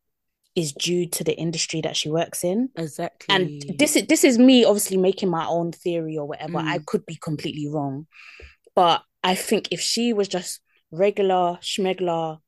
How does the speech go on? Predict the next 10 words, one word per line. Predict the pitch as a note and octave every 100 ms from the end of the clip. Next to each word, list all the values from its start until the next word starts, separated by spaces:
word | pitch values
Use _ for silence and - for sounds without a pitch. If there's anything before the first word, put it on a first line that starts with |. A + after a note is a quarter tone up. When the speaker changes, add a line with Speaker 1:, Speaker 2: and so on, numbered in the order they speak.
| _ _ _ _ _
Speaker 1:
working, | - D#3+ F#3 F#3 - - F3+ E3+ E3 E3 E3 _ _ -
uh, | D#3+ D#3 - - -
a, |
a | E3
nine-to-five | F#3 F3+ - F3+ E3+ -
corporate | F#3 - E3+ C#3+
role, | D#3 D3+ D3+ D3+ D#3+ _ _ _ _ _ _ _ _ _ _ -
um, | F3 D#3 D3 C3+ B2+ - _ _ _ _ _ _ -
would | D3+ G3+ G#3
she | - G#3 G3+ G3 F#3 -